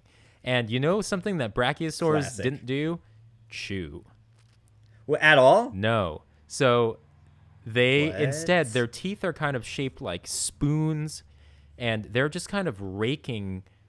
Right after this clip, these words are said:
Speaker 1: plant material and stripping the leaves and branches off of plants and then just swallowing it whole. And they have such a
Speaker 2: So,
Speaker 1: massive
Speaker 2: oh.
Speaker 1: gut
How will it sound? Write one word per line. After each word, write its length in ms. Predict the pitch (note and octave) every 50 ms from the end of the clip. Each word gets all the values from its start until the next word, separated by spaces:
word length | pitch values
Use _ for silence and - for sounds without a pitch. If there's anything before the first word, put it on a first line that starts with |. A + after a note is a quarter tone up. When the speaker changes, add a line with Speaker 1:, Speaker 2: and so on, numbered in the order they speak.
| _ -
Speaker 1:
plant 280 | - - F3 F3 A2
material 680 | B2 A#2 - - - A#2 G#2+ G#2 G2+ F#2+ F#2+ F#2 G2 - -
and 140 | - G#2+ G2
stripping 880 | - - - - - - D3 D#3 - - C3+ G#2 F#2 F2 F2 E2+ F#2+ - _ _ _ _ _ _ _
the 100 | - G#2+
leaves 540 | G2+ G2+ A2 A#2 A#2 A2+ A#2 A2+ G#2 G2 -
and 120 | G2+ F#2+
branches 460 | F2+ G#2+ G#2 G#2+ A2 G#2+ - G#2 F#2+ A2
off 180 | G#2 G2+ -
of 120 | G#2+ - -
plants 340 | - G#2+ G2+ G2+ F#2+ - - A2+
and 120 | A2+ G#2+
then 80 | A2 G#2+
just 140 | G2+ - -
swallowing 360 | - B2 A2 G#2+ G2 F#2+ F2+
it 100 | F2+ -
whole. 320 | - G#2 F2 D2+ D2 - _ _ _ _ _ _ _ _ _ _ _ _ _ _ _ _ _ _ _ _ _ _ _ _ _ _ _ _ -
And 100 | B2 B2
they 100 | C3 C3+ B2+
have 80 | A2+ -
such 420 | - - - - - C3+ B2+ A#2
a 200 | F#3+ F3+ E3+ F3
Speaker 2:
So, 80 | E3 C#3+
Speaker 1:
massive 540 | B2 A#2 A#2+ B2 C3 D3+ F3 D#3+ B2 F3
Speaker 2:
oh. 120 | G2 G2 F#2
Speaker 1:
gut 440 | - B2 A2 F#2 E2 - - -